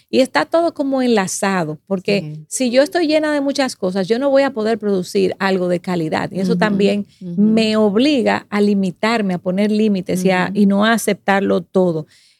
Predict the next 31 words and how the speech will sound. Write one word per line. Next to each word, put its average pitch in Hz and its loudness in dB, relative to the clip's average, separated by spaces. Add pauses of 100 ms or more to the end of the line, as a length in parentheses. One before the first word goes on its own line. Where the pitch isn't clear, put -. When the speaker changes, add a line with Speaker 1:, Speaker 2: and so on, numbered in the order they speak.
Speaker 1:
Y 285 2
recordemos 247 2
también, 202 -2
como 190 0
él 196 2
decía, 180 0 (240)
al 233 0
final 294 0
cuando 311 0
hacemos 320 0
esto, 302 2
eh, 233 2 (140)
como 240 2
para 226 0
el 220 -2
Señor, 208 0
Él 262 2 (340)
traerá 202 0
una 208 0
recompensa, 175 -6
Speaker 2:
Sí. 165 -14
Speaker 1:
porque 160 -2
todo 214 0
lo 214 -2
que 208 -4
nosotros 185 -6
hacemos, 170 -6
lo 160 -2
hacemos 175 -4
para 165 0
Él 170 0